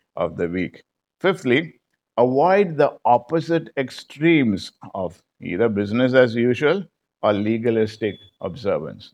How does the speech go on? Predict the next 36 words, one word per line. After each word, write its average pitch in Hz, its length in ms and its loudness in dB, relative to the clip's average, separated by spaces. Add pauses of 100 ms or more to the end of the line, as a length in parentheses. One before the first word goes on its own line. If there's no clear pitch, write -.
What 110 160 -8
do 117 60 -2
you 113 140 -2
mean 117 220 -4
by 110 180 0
that? 117 280 0 (400)
Business 135 440 0
as 123 200 2
usual, 127 460 0 (280)
whatever 101 400 0
you've 131 240 4
been 123 200 0
doing 131 280 2
during 123 260 0
the 120 100 -2
week, 127 200 -4
you're 120 160 4
also 110 280 2
doing 110 260 0
on, 98 380 -4
you 92 60 -4
know, 101 260 -2
Sunday. 90 560 -4
No, 67 320 -6 (120)
avoid 92 420 0
that. 52 180 -2 (380)
Also, 151 560 4
legalistic 156 880 0
observance, 101 680 0
to 87 120 -8
say, 90 120 -8
"Oh, 90 200 -2
I 87 140 -4
must, 98 460 -8
you 90 80 -8
know, 90 240 -4